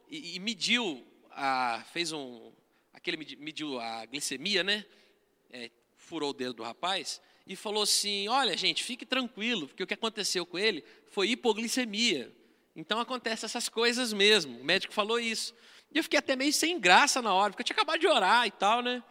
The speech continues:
E aí eu voltei pro meu ambiente de trabalho. Aí o meu resgate pegou o rapaz, levou embora. Três das pessoas que estavam lá no escritório foram lá no meu setor pra falar assim, "Ó,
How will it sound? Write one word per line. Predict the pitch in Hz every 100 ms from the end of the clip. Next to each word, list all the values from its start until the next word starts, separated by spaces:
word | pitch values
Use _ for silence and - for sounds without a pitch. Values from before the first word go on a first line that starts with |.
| - - - _
E | 220
aí | 269
eu | 320
voltei | 285 330 330 269
pro | -
meu | 269 269
ambiente | 240 226 233
de | 233
trabalho. | 233 247 196 208 175 - -
Aí | - 339
o |
meu | 240
resgate | 185 196 - 170 -
pegou | 185 160
o | 165
rapaz, | 156 202 220
levou | 202 175
embora. | 180 160 214 208 - - _ - - _ _ _ _ -
Três | 240 285 330 208
das | 190
pessoas | - 185 - 180
que |
estavam | - 170
lá | 170
no |
escritório | - 170 - 185 233
foram | - 226 247
lá | 196 175
no | 165
meu | 156
setor | - 147 190
pra | 214 196
falar | 196 190
assim, | - 196
"Ó, | 208